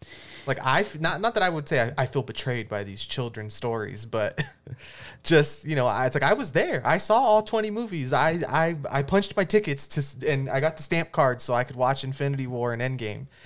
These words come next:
And then for the post of it to just be this, it just feels s-, like,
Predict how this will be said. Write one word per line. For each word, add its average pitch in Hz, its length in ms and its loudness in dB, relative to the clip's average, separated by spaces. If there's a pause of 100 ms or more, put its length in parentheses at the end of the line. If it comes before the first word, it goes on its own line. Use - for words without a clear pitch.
(200)
And 127 180 4
then 151 140 4
for 147 160 -2
the 131 80 -4
post 143 400 2
of 165 100 -2
it 170 140 -6
to 156 80 -6
just 131 240 -6
be 120 120 -4
this, 110 580 0 (500)
it 120 60 -6
just 139 200 -2
feels 143 460 2 (120)
s-, - 280 -6
like, 131 120 -2